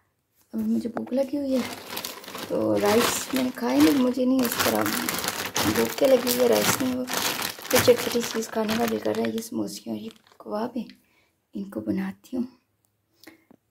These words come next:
ये रख देती हूँ, आज बहुत तेज़ धूप है। और मैं गई थी आज, आज मैंने बड़ी घर की सफाई की और वो दूसरे उधर, अम, shops,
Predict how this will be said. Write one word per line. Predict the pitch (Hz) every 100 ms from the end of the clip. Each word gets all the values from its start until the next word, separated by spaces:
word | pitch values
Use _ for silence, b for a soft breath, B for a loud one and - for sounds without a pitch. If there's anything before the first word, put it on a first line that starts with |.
| _ _ _ -
ये | -
रख | 101 - -
देती | - - -
हूँ, |
आज | -
बहुत | - 214
तेज़ | - 214 214
धूप | 247 247 285
है। |
और | 285
मैं | 262 226
गई | 233 -
थी | 311
आज, | 302 269 - - _ _ _ _ _ _ _ _ -
आज | 240 233
मैंने | 240 247
बड़ी | 247 240
घर | 247 247
की | 240
सफाई | 247 - 233 220
की | - 240
और | 233 226 233 233 B B _ _ 226
वो | 220
दूसरे | 220 220 214 233 220 220
उधर, | 214 220 220
अम, | 214 208 208 - _ _ _ _ _ _ _ _ _ _ _ _ _ -
shops, | - 233 220 220